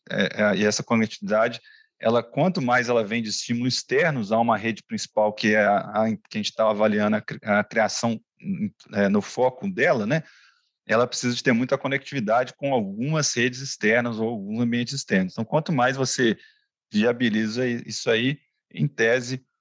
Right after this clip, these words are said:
um maior potencial de criatividade existe. É claro que individualmente tem pessoas, né, que são mais criativas que outros e tal, mas em tese, na minha crença, né, baseado nas coisas que a gente vai lendo aí, parece que o ambiente tem uma força muito maior do que uma força individual de uma pessoa específica.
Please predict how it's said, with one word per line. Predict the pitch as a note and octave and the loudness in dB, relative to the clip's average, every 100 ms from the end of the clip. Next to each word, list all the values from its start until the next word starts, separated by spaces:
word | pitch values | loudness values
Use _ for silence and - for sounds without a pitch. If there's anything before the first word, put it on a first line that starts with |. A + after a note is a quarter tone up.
| _ | _
um | A#2 | -6
maior | B2 A2 A2 | 0 2 2
potencial | C3 B2+ B2 A#2+ - A2 | 2 0 0 0 2 0
de | - | -2
criatividade | B2 A2 A2 A2+ G2+ A#2+ | -8 -8 -4 -2 0 0
existe. | C3 G#2+ F#2 - - | -2 -4 -4 -6 -12
É | - | -4
claro | G3+ E3 D3+ | 0 0 0
que | D#3 | -2
individualmente | C#3 C#3+ C#3 C3+ G#2+ B2+ | -2 -2 0 2 2 0
tem | - C#3+ | 0 -2
pessoas, | C#3+ C3 - G#2 A#2+ C3 G2+ G2 | 0 0 -2 -2 2 2 2 -2
né, | G2 A2+ | -8 -10
que | |
são | - A2 | -8 -2
mais | A2+ G#2+ | 0 0
criativas | A#2+ G#2+ G2+ F#2+ | 0 0 -2 -8
que | - C#3 | -4 0
outros | A2+ C#3+ - | 2 2 -2
e | - | -2
tal, | A2+ C3+ - - - _ _ _ | 0 0 -6 -20 -20 _ _ _
mas | A2 B2 A2+ | 0 0 2
em | D#3 | -2
tese, | - A2 C3 C#3 | 2 2 2 0
na | C3 A2+ | -2 0
minha | A2+ A2 | 0 -2
crença, | - G2 A#2+ A2+ G2+ | -4 -2 -2 -4 -8
né, | G2+ | -12
baseado | G2+ G#2+ G#2 G#2+ | 0 2 4 2
nas | G#2 - | -2 -8
coisas | - G#2 | -6 -6
que | - | -4
a | |
gente | G2+ - | -8 0
vai | A2+ | 2
lendo | G2+ A2 A2+ | 2 2 2
aí, | A2 D3 - - - _ _ _ - | 0 -2 -10 -20 -20 _ _ _ -2
parece | A#2 A2 A#2+ | 2 2 0
que | - | -2
o | |
ambiente | B2 C3 A#2 A2+ - | -2 0 0 0 -2
tem | |
uma | B2 A#2+ | -2 -2
força | - B2 C3 | -2 -4 -2
muito | A2 B2+ | -2 -4
maior | C#3 C3+ A2 A#2+ | -2 0 2 2
do | B2+ | 0
que | C3+ | -4
uma | B2+ B2+ | -4 -4
força | - A#2+ - | -4 -6 -6
individual | A#2 A#2+ C3+ G#2+ G#2 A2+ | -12 -4 0 4 4 4
de | |
uma | A#2 A2+ | 0 -2
pessoa | A#2 - A2 | -2 -4 -6
específica. | - B2+ - - - | -2 -2 0 -8 -10